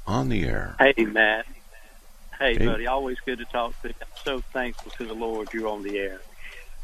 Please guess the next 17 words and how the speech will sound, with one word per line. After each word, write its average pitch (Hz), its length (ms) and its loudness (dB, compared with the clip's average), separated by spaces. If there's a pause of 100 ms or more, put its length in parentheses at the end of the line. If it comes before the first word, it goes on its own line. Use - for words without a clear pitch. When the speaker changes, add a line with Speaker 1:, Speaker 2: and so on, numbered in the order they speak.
(140)
Speaker 2:
Um, 131 340 8 (320)
I 160 100 10
got 269 240 2
a - 40 -8
question. 131 720 -4
It, 139 200 -2
it's, 127 180 -8
it's - 200 -4
like 190 160 4
an 143 160 -2
obvious 143 420 4
question, 127 540 -2
but 120 140 -6
then 127 160 0
again, 123 560 -2
I 117 100 2
don't 120 160 -2